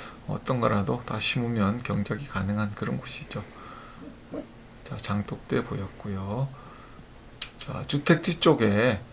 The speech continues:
에, 파란색 지붕의 철 구조물 있던 부분들이죠. 그리고 본체 뒤쪽에 화이트 톤, 에, 화이트 톤의, 어, 확장된 부분 보이시죠?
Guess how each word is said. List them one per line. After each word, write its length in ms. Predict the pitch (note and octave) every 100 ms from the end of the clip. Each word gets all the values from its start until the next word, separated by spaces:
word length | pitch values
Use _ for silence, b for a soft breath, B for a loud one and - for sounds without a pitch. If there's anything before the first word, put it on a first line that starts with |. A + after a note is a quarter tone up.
| G2
에, 440 | F#2+ F#2+ F#2+ F#2+ -
파란색 460 | C3 B2+ B2 B2
지붕의 440 | - C3 C3 G#2+ G#2+
철 220 | - B2+
구조물 460 | A#2+ A#2+ A#2 A2+
있던 300 | B2 - A#2+
부분들이죠. 800 | B2 G#2+ G2+ G2+ F#2+ - - A#2+ - B B B B B B -
그리고 340 | - A#2+ C3 B2+
본체 400 | A#2+ B2 - C3
뒤쪽에 720 | D3+ D3+ D#3 G#2+ G2 A#2+ C#3+ B B -
화이트 420 | - C#3+ C#3+ C3+
톤, 220 | - G2+ F2+ - - - - -
에, 100 | G2+
화이트 380 | F#2+ A2+ - -
톤의, 540 | - G#2+ G#2 G#2 C3+ D#3 B B B B - -
어, 680 | G#2 G2+ G2+ G#2 G#2+ - F#2 - - - - - -
확장된 540 | - D#3+ C#3 B2+ A#2
부분 340 | A2 G#2+ A2+
보이시죠? 600 | G#2+ G#2 F#2+ - - A2